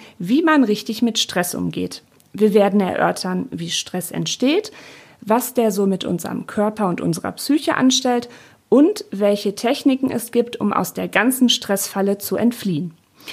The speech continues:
Ja, und hierfür habe ich mir Maria Köhne als Interviewpartnerin eingeladen. Und das nicht nur, weil sie eine super angenehme Stimme hat und eine äußerst sympathische Person ist, sondern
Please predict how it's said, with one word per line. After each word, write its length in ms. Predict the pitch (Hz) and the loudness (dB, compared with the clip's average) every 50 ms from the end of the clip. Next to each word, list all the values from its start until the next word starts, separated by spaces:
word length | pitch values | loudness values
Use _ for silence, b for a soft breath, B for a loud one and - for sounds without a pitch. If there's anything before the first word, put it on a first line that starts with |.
| B B B B B B B | B B B B B B B
Ja, 180 | - 311 285 - | 2 4 4 4
und 180 | - 214 214 | 4 2 0
hierfür 720 | - - 277 311 392 392 - - - 226 233 269 330 294 | 2 2 2 2 2 0 -4 -6 -4 -2 0 0 0 0
habe 200 | 262 254 254 - | -2 -2 -2 -2
ich 200 | - 247 - - | -2 -4 2 4
mir 240 | 240 233 226 226 220 | 4 4 6 4 4
Maria 480 | 220 226 214 208 208 247 277 349 359 349 | 4 4 4 4 4 2 2 2 2 0
Köhne 400 | 359 - - 311 339 320 262 - | 0 0 0 4 6 6 6 6
als 220 | - - - - | 4 2 0 0
Interviewpartnerin 920 | - 294 294 - 220 185 185 196 170 - - 170 175 175 185 185 185 180 - | 0 0 2 2 0 -2 -2 -4 -4 -2 -4 -4 -2 -2 -4 -4 -2 -2 0
eingeladen. 720 | - 196 202 196 190 190 196 196 190 196 202 254 285 427 523 - - - _ | 0 0 0 0 0 0 0 0 0 0 2 0 0 -2 -4 -8 -14 -4 _
Und 220 | 208 220 226 214 | 4 4 4 4
das 300 | 233 226 214 220 - - | 2 0 -2 -4 -6 -2
nicht 380 | - 240 247 262 254 - - - | 2 4 4 4 2 2 2 2
nur, 260 | 233 226 220 214 196 | 4 4 4 4 4
weil 160 | 208 196 190 | 4 4 4
sie 160 | 185 196 196 | 2 2 2
eine 340 | 185 180 196 196 202 - - | 2 2 2 0 0 -2 -4
super 380 | 160 160 202 208 214 - 208 175 | -4 -2 -2 -2 -2 -2 -2 0
angenehme 560 | 170 170 175 170 170 170 165 165 160 156 156 | 0 0 0 0 0 -2 -2 -2 -2 -2 -2
Stimme 400 | - - - 196 185 196 220 247 | -4 -2 -2 0 0 0 0 0
hat 220 | 311 392 - - B B B B B B B | 0 -2 -2 -4 B B B B B B B
und 200 | - 233 240 - | 0 2 2 4
eine 300 | - 233 240 233 - - | 4 4 4 2 2 4
äußerst 420 | 254 269 359 - - 311 269 - - | 2 2 2 2 0 -4 -4 -2 -2
sympathische 600 | 226 220 214 - 240 254 262 254 233 - 214 196 | -2 -2 0 0 -2 -2 -2 -2 -4 -4 -4 -6
Person 480 | - - 180 160 180 240 311 359 277 | -6 -10 -10 -6 -4 -4 -2 -2 -4
ist, 340 | - 185 233 - - - B B B B B B B | -4 -4 -4 -6 -6 -10 B B B B B B B
sondern 600 | - 180 175 208 196 196 190 190 214 240 294 320 | -6 -2 2 2 4 4 4 2 2 2 2 2